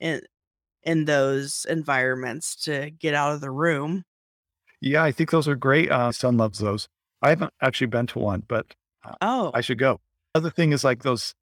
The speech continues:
Speaker 2: those scavenger hunts around
Speaker 1: Mm.
Speaker 2: town, right? You can get access to those through an app and s-, and things like that. Those are pretty fun. You know, anything you have to work together at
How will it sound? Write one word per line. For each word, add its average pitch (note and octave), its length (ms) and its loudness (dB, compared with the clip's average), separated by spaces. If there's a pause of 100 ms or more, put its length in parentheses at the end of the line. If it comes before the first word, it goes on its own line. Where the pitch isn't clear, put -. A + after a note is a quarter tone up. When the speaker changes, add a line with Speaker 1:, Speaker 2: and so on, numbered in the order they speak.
Speaker 2:
those B2+ 200 -4
scavenger A#2+ 520 -2
hunts B2 360 -4
around A#2 440 -2
Speaker 1:
Mm. F#2+ 160 -6 (380)
Speaker 2:
town, A2 340 -2
right? A#2 200 -6
You - 120 -10
can A2 160 -4
get A2 200 -4 (340)
access A2 200 -8
to - 140 -8
those G2+ 480 -6 (160)
through A2 160 0
an G2 80 -2
app G2+ 340 -2
and G2+ 140 -6
s-, - 140 -8 (100)
and A#2 180 -4
things G#2 180 -6
like F#2+ 160 -4
that. G2+ 180 0
Those G#2 160 -8
are G2 40 -6
pretty G2+ 200 -8
fun. G#2 360 -4
You D3+ 180 2
know, D3+ 60 2
anything F3+ 400 0
you F3 60 2
have D#3+ 120 0
to B2+ 80 2
work A#2 220 2
together A2 420 2
at A2 260 2